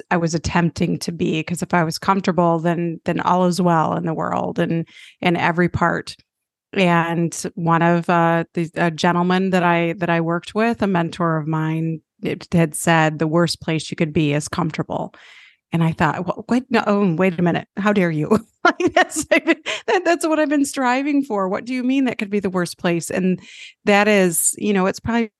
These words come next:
been fifteen years since, since Frank said that to me. And it, it has just stuck,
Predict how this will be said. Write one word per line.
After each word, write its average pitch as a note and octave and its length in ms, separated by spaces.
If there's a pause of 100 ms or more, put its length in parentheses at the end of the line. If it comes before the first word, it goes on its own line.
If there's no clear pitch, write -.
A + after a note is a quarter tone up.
(180)
been F#3+ 160
fifteen F3+ 480
years E3+ 400
since, - 600
since - 280
Frank F3+ 260
said F3 200
that F3+ 220
to F3+ 120
me. E3 220
And E3 140
it, E3+ 180 (460)
it - 100
has F#3 240
just - 520
stuck, - 600